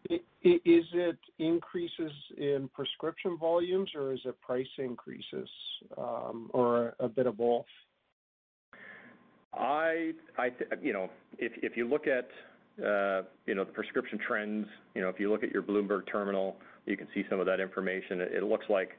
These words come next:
Speaker 2: uh, Pennsaid prescriptions have, have basically stabilized this year. Uh, so, you know, we know that, that Horizon generally, uh, you know, implements price increases. That's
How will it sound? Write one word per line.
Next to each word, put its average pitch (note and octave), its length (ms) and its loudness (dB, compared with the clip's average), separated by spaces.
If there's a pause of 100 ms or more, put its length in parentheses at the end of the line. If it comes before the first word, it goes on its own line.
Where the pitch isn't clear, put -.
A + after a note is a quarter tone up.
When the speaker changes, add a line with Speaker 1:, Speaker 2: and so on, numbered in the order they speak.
(360)
Speaker 2:
uh, E2+ 420 0 (260)
Pennsaid F#2+ 360 -2
prescriptions F#2+ 500 -4
have, F2+ 160 0 (240)
have G2 160 -4
basically F#2+ 380 -6 (100)
stabilized E2 560 -2 (100)
this E2 120 -2 (100)
year. D#2+ 260 -2 (400)
Uh, E2 400 -2 (140)
so, E2 360 0 (120)
you F#2 80 -2
know, E2+ 80 -2
we F#2+ 140 0
know F#2 260 2
that, F2 300 -2
that F2 160 2
Horizon F2 520 0
generally, F2+ 540 -2 (380)
uh, E2 380 0 (160)
you A2 80 -2
know, E2 180 -4 (480)
implements F#2 420 -2
price F#2 300 -2
increases. F#2+ 520 -2 (120)
That's F2+ 180 2